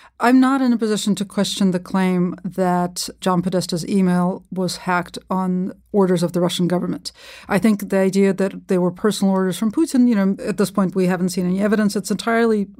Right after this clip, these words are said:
plausible. And it seems reasonable to claim the two email hacks carried out by two different actors were affiliated with the Russian government and possibly carried out on Kremlin orders.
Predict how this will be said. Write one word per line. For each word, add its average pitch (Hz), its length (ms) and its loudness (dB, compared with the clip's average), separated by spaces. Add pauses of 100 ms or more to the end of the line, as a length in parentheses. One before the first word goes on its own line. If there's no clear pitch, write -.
plausible. 180 580 -2 (520)
And 190 320 2
it 185 100 -6
seems 214 720 0 (160)
reasonable 202 640 2
to 180 140 -10
claim 190 640 -2
the 175 120 -2
two 220 480 2
email 180 300 0
hacks 170 460 -8 (480)
carried 196 240 4
out 180 160 2
by 180 100 2
two 185 220 0
different 190 280 2
actors 175 440 -2 (440)
were 214 200 4
affiliated 202 520 2
with 185 120 -2
the 190 60 0
Russian 190 260 0
government 190 460 -2 (100)
and 190 100 4
possibly 180 360 0
carried 180 240 0
out 185 120 -2
on 190 80 -2
Kremlin 175 320 0
orders. 180 380 -2